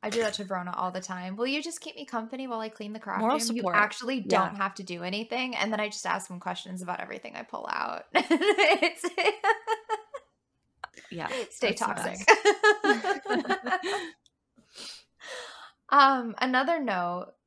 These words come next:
Speaker 1: So I didn't realize until a couple years ago, but, like, your home space also extends out to really any personal space that you have that's not already planned for you. So, like, your car. Maintain the same level of cleanliness in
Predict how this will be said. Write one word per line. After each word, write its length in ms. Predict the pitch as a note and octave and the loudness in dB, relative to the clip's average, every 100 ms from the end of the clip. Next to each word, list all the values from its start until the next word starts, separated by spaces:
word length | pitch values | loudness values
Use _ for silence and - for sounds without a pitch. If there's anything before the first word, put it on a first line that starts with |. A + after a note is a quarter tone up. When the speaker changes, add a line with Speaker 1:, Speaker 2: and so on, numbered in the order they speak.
| - | -12
Speaker 1:
So 560 | - A#3+ A#3 A3 A3 - | 4 6 6 4 -4 2
I 140 | A3+ A#3+ | 4 4
didn't 180 | C#4 | 2
realize 360 | A#3 G#3+ G#3+ G#3+ | 0 2 2 0
until 260 | G3+ G#3+ G3 | -4 -4 -4
a 60 | |
couple 260 | G3 F#3+ G#3 | -6 -6 -6
years 280 | F3+ F3+ F#3+ | -6 -8 -8
ago, 320 | G3+ G3+ G#3 | -4 -4 -4
but, 100 | G#3 | -6
like, 260 | G3+ G3 - | -6 -6 -6
your 120 | G3+ | -6
home 360 | G3 F#3+ G3 A3 | -6 -8 -8 -8
space 440 | - C#4+ D4 - - | -8 -6 -6 -6 -4
also 320 | F#3+ - A3+ | -4 -6 -10
extends 440 | A3 - F#3 F#3 | -10 -6 -6 -4
out 220 | F3 F3 - | -4 -4 -6
to 100 | F#3 | -6
really 280 | G3+ G#3 G3 | -6 -6 -6
any 280 | F3+ F#3 F#3 | -4 -4 -6
personal 440 | F3+ F3+ F3 F3 | -8 -8 -10 -10
space 320 | - E3+ E3+ | -10 -10 -8
that 160 | F#3 - | -10 -10
you 100 | F3 | -12
have 440 | D3+ C3+ E3+ F#3 F#3 | -8 -6 -6 -8 -8
that's 240 | F#3 - | -8 -6
not 300 | F3 E3 F3 | -2 -2 0
already 340 | E3+ D#3 D3 | -4 -6 -10
planned 300 | D3+ - F#2 - | -12 -14 -14 -14
for 160 | - | -14
you. 180 | - G3+ | -14 -12
So, 140 | - G3 | -6 -4
like, 180 | F#3+ | -4
your 120 | F#3 F3+ | -6 -8
car. 420 | - - - - _ _ _ _ _ _ _ - | -6 -6 -8 -14 _ _ _ _ _ _ _ -6
Maintain 540 | A3+ A#3 C4 B3 A#3 | -2 -2 -2 -4 -4
the 80 | G#3+ | -6
same 300 | F#3+ F#3+ G#3 F#3+ | -6 -6 -4 -4
level 340 | E3 F3+ E3+ | -4 -4 -6
of 160 | - - | -8 -12
cleanliness 880 | G3 F3+ F#3+ A3 C4+ D#4 D#4 - - - | -10 -8 -8 -6 -6 -6 -8 -14 -14 -8
in 160 | F#3+ | -6